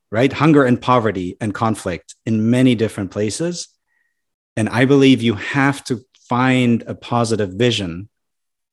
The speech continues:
and get people around a positive vision. And to me, that vision is the opportunities that the impact of the pandemic creates for talent. That's the starting point of what I've heard. And when I listen to people, that's what I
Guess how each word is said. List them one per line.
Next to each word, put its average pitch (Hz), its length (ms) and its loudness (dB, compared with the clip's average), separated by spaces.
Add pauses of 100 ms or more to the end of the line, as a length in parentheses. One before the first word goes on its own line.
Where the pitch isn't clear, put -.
(260)
and 113 120 -2
get 123 240 0
people 123 320 0
around 107 220 -2
a 95 60 -6
positive 98 400 -4
vision. 101 320 -2
And 117 100 -2
to - 100 0
me, 143 380 6 (400)
that 127 200 0
vision 120 360 2
is 110 240 -6
the 117 120 -6
opportunities 101 760 -2
that 92 280 -4
the 110 120 -8
impact 113 380 -2
of 95 120 -6
the 101 60 -6
pandemic 101 460 -4
creates 92 420 -4
for - 180 -8
talent. 76 480 -8 (680)
That's 147 220 2
the 151 80 0
starting 123 400 2
point 98 400 -2
of 104 160 -8
what 104 140 0
I've 95 160 -2
heard. 127 640 4 (880)
And 113 100 0
when 110 120 2
I 101 80 2
listen 147 360 4
to - 140 2
people, 107 320 -2
that's 120 320 0
what 110 120 -2
I 95 280 -6